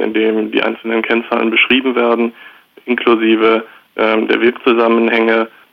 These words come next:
und vor allen Dingen auch der Maßnahmen, die bei Überschreitung oder Unterschreitung gewisser Grenzen ergriffen werden müssen. Und als viertes müssen das Mapping von Rollen und Berichtssichten beschrieben werden, äh, also die Zuordnung der Berichte und Kennzahlen für die späteren Nutzer und ihre jeweiligen Steuerungsanforderungen.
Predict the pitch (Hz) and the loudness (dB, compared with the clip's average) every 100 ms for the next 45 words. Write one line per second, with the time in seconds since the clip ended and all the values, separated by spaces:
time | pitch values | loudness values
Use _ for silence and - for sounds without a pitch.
0 | _ - 117 117 113 - - 113 117 107 | _ 0 2 2 -2 -2 -2 2 2 0
1 | 107 - 110 113 117 - 123 127 135 131 | -2 -2 -2 -2 -2 -4 -2 -2 -4 -4
2 | - 113 - 120 - 117 113 117 113 117 | -6 -2 -2 0 -2 -2 -2 -2 0 0
3 | 117 117 110 - 113 117 110 107 104 110 | -2 -2 -4 -2 -2 -2 -2 -2 -2 -4
4 | 110 113 120 - 120 110 120 - 117 113 | -4 -4 -6 -4 -4 -2 -4 -4 -2 -2
5 | 117 113 - 117 117 - _ _ - 117 | 0 -2 -2 -6 -6 -18 _ _ -8 -2
6 | 110 - 120 117 120 - 117 - 113 113 | -2 0 -2 0 -2 -2 -4 -2 0 0
7 | 110 _ - 107 - 117 117 113 113 113 | -2 _ -8 -8 -4 -6 0 0 0 -4
8 | - - - 117 113 117 117 113 107 113 | -10 -16 -6 -4 0 0 0 0 0 -2
9 | 117 - 113 - - 110 107 _ 113 120 | -2 -2 -4 -4 -4 -4 -4 _ -4 -2
10 | 113 110 110 117 120 117 123 - - - | -2 -2 -2 -2 -2 -2 -6 -12 -20 -20
11 | _ - 113 113 113 113 110 107 127 120 | _ -6 -4 -2 -2 -4 -4 -4 0 2
12 | 113 113 110 110 117 - 107 107 117 117 | 2 0 0 -2 -4 -4 -4 -2 -2 -2
13 | 120 113 104 107 107 - 117 - 107 110 | -2 -4 -2 -4 -2 0 -2 0 0 0
14 | 113 - 120 107 113 113 117 113 110 113 | -2 -2 -2 0 -2 -2 -2 -2 0 -2
15 | 113 110 110 113 110 113 - - - 117 | -2 -4 -2 -2 -2 -4 -8 -8 -2 -2
16 | - - | -2 -6